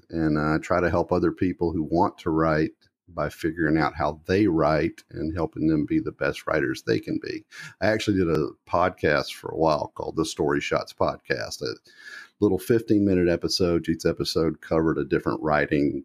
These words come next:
tip, like show don't tell or characterization or whatever.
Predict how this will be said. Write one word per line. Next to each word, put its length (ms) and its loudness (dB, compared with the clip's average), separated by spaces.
tip, 400 0
like 160 -2
show 180 0
don't 280 -2
tell 640 -2
or 300 -12
characterization 920 0
or 60 -12
whatever. 580 -6